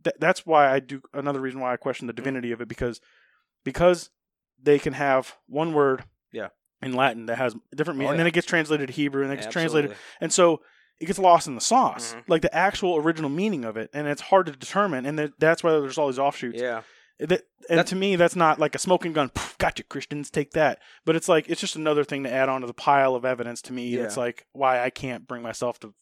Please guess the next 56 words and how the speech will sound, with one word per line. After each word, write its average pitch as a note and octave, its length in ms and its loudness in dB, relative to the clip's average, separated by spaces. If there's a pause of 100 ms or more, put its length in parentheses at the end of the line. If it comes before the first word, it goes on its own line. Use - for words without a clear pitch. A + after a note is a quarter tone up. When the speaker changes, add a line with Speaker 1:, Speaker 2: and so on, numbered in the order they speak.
(140)
Speaker 1:
to B2 120 -6
have, A2+ 300 -4 (680)
to, C3 100 -6 (140)
to C3+ 100 -8
make B2+ 180 -8
the A#2 60 -8
leap A#2 220 -6
of G2 100 -16
faith. - 460 -8
Speaker 2:
Well, D#3+ 100 -2
no, G3 80 4
I, C#3+ 120 4
it's, D3 260 -4
and F3 100 0
that's, F#3+ 140 2
that's F3 260 2
actually F3 260 2
why C#3 200 2
there's C#3+ 200 0
a B2 140 -6
larger C#3 400 0
movement C3+ 400 -2
now A2+ 320 -2 (420)
among, C3+ 500 -2
like, A#2+ 280 -4
you C3+ 80 -8
know, A#2+ 80 -6
the A2+ 80 -10
people C3 240 -8
that A2+ 80 -6
are G#2+ 100 -4
actually A2 520 -6 (200)
following A2 520 -6
their G#2+ 100 -10
beliefs A2+ 400 -12 (300)
of, B2 380 0
you C#3+ 100 -10
know, A2+ 160 -8
the G#2+ 100 -12
studying B2 560 -4
of B2 260 -4
the A#2 160 -12
ancient, A#2 380 -12
you A#2+ 100 -10
know, A2 120 -10
the A2 100 -12
original A2+ 300 -12
ancient A#2 260 -12
Greek A2+ 380 -12
and A2+ 180 -16
the A#2+ 80 -10
Hebrew A2+ 280 -12
and G#2 80 -12
stuff - 200 -10
like G#2+ 140 -8
that. A2 180 -8